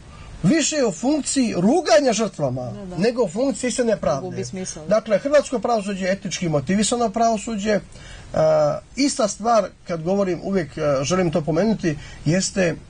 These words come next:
Speaker 1: i vezano za pola miliona proteranih Srba u Federaciji B I H. I pravosuđe B I H je etnički motivisano, a, tamo se samo sudi, a, a,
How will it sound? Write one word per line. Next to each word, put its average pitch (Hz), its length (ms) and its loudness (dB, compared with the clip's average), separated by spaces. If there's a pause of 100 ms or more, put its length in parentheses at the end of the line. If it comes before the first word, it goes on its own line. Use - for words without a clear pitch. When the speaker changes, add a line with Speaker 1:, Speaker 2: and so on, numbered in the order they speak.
(140)
Speaker 1:
i 156 140 2
vezano 170 560 2 (240)
za 147 180 2
pola 185 260 2
miliona 160 260 4
proteranih 165 440 0
Srba 165 320 2
u 147 40 0
Federaciji 151 480 0
B 156 180 2
I 139 40 4
H. 123 320 0 (340)
I 165 100 2
pravosuđe 202 600 0
B 180 280 0
I 160 40 0
H 175 340 2 (160)
je 143 200 -2
etnički 156 380 -4
motivisano, 208 800 0 (480)
a, 151 220 4
tamo 190 300 2
se 165 140 -8
samo 165 280 0
sudi, 147 460 2 (180)
a, 139 40 -6
a, 139 220 2